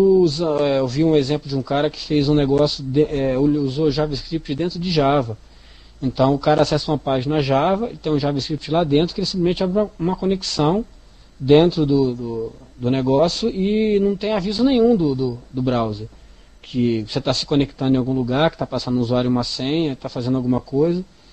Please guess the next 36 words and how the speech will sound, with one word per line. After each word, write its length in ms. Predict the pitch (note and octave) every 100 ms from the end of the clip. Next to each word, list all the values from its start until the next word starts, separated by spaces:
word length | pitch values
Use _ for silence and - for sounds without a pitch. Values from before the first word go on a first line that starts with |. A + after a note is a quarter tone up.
| - - - -
E 80 | D3
ele 140 | D3
fa-, 160 | - -
ele 160 | D3
mandava 420 | D3+ D3+ D3 D3 D3
docu-, 220 | D3 D3+
ele 140 | C#3+
fa-, 160 | - -
ele 280 | C#3+ C#3+ C3
preenchia 580 | D#3 D3+ B2+ - F#3+ D#3+
formulários 800 | - E3 D#3 C3 C3+ E3 C#3+ -
dentro 340 | C3+ C3 C3+
do 120 | B2+
negócio 580 | C3 A#2+ B2 C#3+ D#3+ -
sem 160 | - D3
nenhuma 280 | C#3+ D3 F3+
dificuldade. 600 | - F#3+ F3 B2 B2 B2+
Então, 300 | B2 D#3 F#3+ - _ _ _ _ _ _ _ -
a, 800 | C3 C3 B2+ B2 A#2+ A#2+ A#2 B2+ - _ -
você 360 | B2+ B2+ - D3
fazer 360 | E3 C#3+ C#3
um 140 | G#3 E3+
at-, 220 | - -
fazer 280 | D3+ C3 F#3
o 60 |
ataque 300 | F#3+ D#3+ D3+
acontecer 520 | D#3 D3+ C#3 B2 E3
não 320 | E3 E3+ E3 F3
me 120 | G#3
parece 460 | G3 D#3+ D#3 D#3
ser 160 | - E3+
um 100 | D#3+
problema 480 | E3+ D3 B2 C3+ C#3
também 520 | C#3 B2+ A#2 B2 B2+ - - - - -
grave, 460 | A#2+ B2 B2+ C3 C#3+
não. 200 | G#2